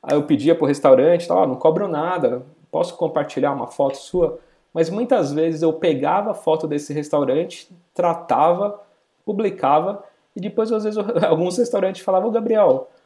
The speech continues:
nossa, gostei muito da sua foto que você tirou aqui, você pode mandar pra gente, não sei o quê." Eu falei, "Não,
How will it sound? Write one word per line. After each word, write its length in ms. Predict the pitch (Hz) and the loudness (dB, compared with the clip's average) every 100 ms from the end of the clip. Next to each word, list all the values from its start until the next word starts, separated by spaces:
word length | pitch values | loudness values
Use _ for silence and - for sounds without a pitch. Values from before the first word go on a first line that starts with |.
| _ - | _ -12
nossa, 360 | 180 220 214 160 | -6 -6 -2 -2
gostei 260 | 175 175 196 | -2 -4 -6
muito 200 | 202 208 | -4 -4
da 100 | 208 | -4
sua 180 | 226 226 | -4 -8
foto 340 | - 190 196 | 0 0 0
que 80 | - | -4
você 100 | 202 | -8
tirou 380 | - 170 151 185 | -4 -2 0 0
aqui, 280 | - 185 190 | -4 -8 -6
você 140 | 254 | -4
pode 280 | - 208 196 | -2 -2 -2
mandar 260 | 208 190 180 | -4 -2 -2
pra 240 | 185 160 | 2 0
gente, 640 | 113 127 165 202 175 - 135 | 2 0 0 -2 -10 -10 -8
não 140 | 139 | -8
sei 160 | - 156 | -6 -8
o 20 | |
quê." 100 | 170 | -6
Eu 40 | |
falei, 160 | 175 202 | -8 -6
"Não, 360 | 202 226 156 | -4 -4 -6